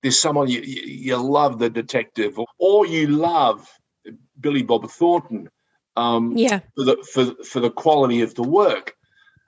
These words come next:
Speaker 1: Um, but, oh, man, maybe it is, as you say, it's this raw look at life and how people, uh, w-, white affluent Americans, uh,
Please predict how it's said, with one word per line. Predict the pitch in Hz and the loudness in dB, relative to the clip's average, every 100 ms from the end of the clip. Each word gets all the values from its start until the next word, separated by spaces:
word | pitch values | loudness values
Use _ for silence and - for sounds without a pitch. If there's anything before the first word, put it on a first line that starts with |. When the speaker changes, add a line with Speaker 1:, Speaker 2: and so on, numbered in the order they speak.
| _ - | _ 0
Speaker 1:
Um, | 139 143 135 139 | 4 4 2 -2
but, | 135 127 117 _ _ _ - | 0 0 -2 _ _ _ -14
oh, | 131 123 104 | -8 -8 -8
man, | 90 110 127 110 80 _ _ _ _ _ - | -10 -8 -8 -10 -14 _ _ _ _ _ 0
maybe | 180 214 160 | 2 4 2
it | 147 | 4
is, | 175 131 117 | 2 0 -4
as | 95 | -6
you | 101 | -8
say, | - 120 95 87 - _ _ _ _ _ _ _ _ - | -4 -2 -2 -4 -10 _ _ _ _ _ _ _ _ -6
it's | 120 - | -4 -4
this | - 123 - - | -2 -2 -2 -4
raw | 123 127 135 139 135 113 - _ _ 120 | 0 4 4 6 4 2 -6 _ _ -6
look | 123 131 131 113 | 0 0 -2 -8
at | 107 104 | -8 0
life | 110 156 240 247 - _ _ _ _ _ _ - | 2 4 2 -4 -16 _ _ _ _ _ _ -2
and | 113 | -2
how | 110 113 - | 0 -2 -2
people, | 143 139 139 123 117 - _ _ _ _ _ - | -2 0 2 0 -2 -14 _ _ _ _ _ -2
uh, | 107 107 - _ _ - | 0 0 -4 _ _ -10
w-, | 117 113 | -10 -10
white | 117 120 139 143 - | -2 2 2 2 0
affluent | 131 123 135 117 113 113 _ _ | -2 0 -2 2 0 -2 _ _
Americans, | 107 117 120 120 156 165 165 - - - _ _ _ - | -2 2 4 4 0 -6 -8 -8 -10 -14 _ _ _ -6
uh, | 107 104 | -2 -2